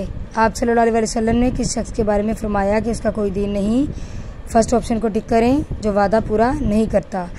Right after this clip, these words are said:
हे, अबू राफी कौन थे? Second option को टिक करें, गुलाम।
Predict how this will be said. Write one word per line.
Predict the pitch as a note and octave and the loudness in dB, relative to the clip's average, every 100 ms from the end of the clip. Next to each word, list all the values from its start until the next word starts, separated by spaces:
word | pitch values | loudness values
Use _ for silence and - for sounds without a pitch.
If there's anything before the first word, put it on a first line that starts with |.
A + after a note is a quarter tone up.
| - - - - | -12 -12 -10 -2
हे, | A3 G#3 F#3 - - - | 2 2 2 -8 -10 -2
अबू | G#3 G#3 | 0 4
राफी | B3 A3+ - C4 | 4 4 0 -2
कौन | A3 G#3+ | 0 0
थे? | G#3+ B3 C4+ D4+ | 2 2 2 0
Second | - A3+ G#3+ A3 | 0 2 2 0
option | G#3+ - G#3+ | -2 -2 -4
को | A3 | -2
टिक | G#3+ G#3 | -4 0
करें, | A3+ A3 C4 D#4 - - - - G#3 | 2 2 2 -2 -6 -6 -6 -6 -2
गुलाम। | F#3 G#3+ G3 E3 | 2 4 4 0